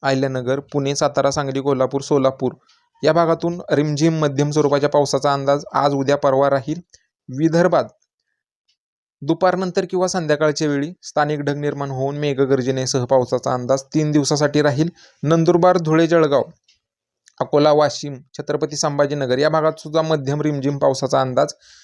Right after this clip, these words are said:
पुढील तीन दिवसासाठी आहे. तसेच हिंगोली, नांदेड, लातूर, धाराशिव, सोलापूर, बीड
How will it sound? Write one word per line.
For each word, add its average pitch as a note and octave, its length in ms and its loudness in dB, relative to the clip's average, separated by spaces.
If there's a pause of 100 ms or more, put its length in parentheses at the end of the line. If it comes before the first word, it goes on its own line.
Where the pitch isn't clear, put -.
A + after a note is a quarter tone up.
(240)
पुढील D3+ 240 2 (100)
तीन E3+ 200 2
दिवसासाठी D#3+ 500 2
आहे. D#3+ 240 2 (400)
तसेच E3+ 280 2
हिंगोली, D#3 400 2
नांदेड, D3 480 0 (1120)
लातूर, D3 400 2
धाराशिव, C#3+ 420 0
सोलापूर, D3+ 460 0
बीड C#3 300 0